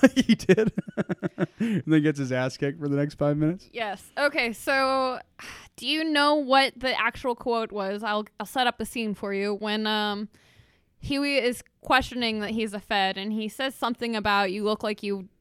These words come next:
Speaker 2: came out of the Matrix," or something
Speaker 1: "You're a
Speaker 2: like that.
Speaker 1: porno, yeah, you look like a,
Speaker 2: The
Speaker 1: like
Speaker 2: porno
Speaker 1: you're
Speaker 2: version.
Speaker 1: from a porno version of the Matrix."
Speaker 2: <laughs> Thank you. I knew you'd
Speaker 1: Yeah.
Speaker 2: remember. That was so good. It killed
Speaker 1: <laughs>
Speaker 2: me.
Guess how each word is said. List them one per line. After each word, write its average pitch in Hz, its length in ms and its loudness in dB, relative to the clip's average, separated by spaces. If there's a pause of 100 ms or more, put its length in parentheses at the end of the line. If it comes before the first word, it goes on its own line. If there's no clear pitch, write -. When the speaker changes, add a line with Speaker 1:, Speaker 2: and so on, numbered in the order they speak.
(120)
Speaker 2:
came 226 320 -2
out 208 140 2
of 196 60 -8
the 202 60 -4
Matrix," 196 420 -4
or 226 60 -8
something 139 120 0
Speaker 1:
"You're 143 100 6
a 120 40 -2
Speaker 2:
like 107 120 -4
that. 156 60 2
Speaker 1:
porno, 160 440 4
yeah, 139 260 0
you 135 240 -2
look 147 220 -4
like 135 260 -4
a, 123 120 -6 (500)
Speaker 2:
The 233 40 -8
Speaker 1:
like 226 60 -4
Speaker 2:
porno 269 260 4
Speaker 1:
you're 269 80 4
Speaker 2:
version. 226 160 0
Speaker 1:
from 147 60 0
a 135 60 -2
porno 151 440 0
version 135 320 -2
of 127 60 -4
the 123 80 -4
Matrix." 117 500 -6 (280)
Speaker 2:
<laughs> - 280 2
Thank 254 240 0
you. 208 140 2
I 226 80 4
knew 233 100 0
you'd 208 200 2
Speaker 1:
Yeah. 214 60 -2
Speaker 2:
remember. 214 440 0
That 277 140 4
was 370 120 6
so 285 320 6
good. 254 260 4
It 240 120 0
killed 247 320 4
Speaker 1:
<laughs> 233 80 0
Speaker 2:
me. 226 180 -2